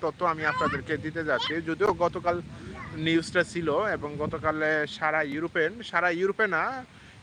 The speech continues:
স্পেশালিভাবে, আহ, পর্তুগাল, স্পেন এবং ফ্রান্সের দক্ষিণাঞ্চলে এরিয়া নিয়ে হচ্ছে আপনার বিদ্যুৎ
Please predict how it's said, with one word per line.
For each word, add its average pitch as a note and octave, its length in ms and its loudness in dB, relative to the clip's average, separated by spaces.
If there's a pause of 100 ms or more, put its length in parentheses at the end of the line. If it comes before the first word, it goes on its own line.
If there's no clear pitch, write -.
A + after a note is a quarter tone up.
(120)
স্পেশালিভাবে, G3 720 2
আহ, G3+ 60 -4 (580)
পর্তুগাল, E3+ 720 0 (460)
স্পেন D#3+ 380 0 (520)
এবং C3+ 540 -4 (140)
ফ্রান্সের D#3 460 -4
দক্ষিণাঞ্চলে C#3+ 760 -6 (600)
এরিয়া C#3+ 300 0
নিয়ে D#3 280 0 (760)
হচ্ছে - 280 8
আপনার C3 360 4 (1700)
বিদ্যুৎ F3+ 300 -6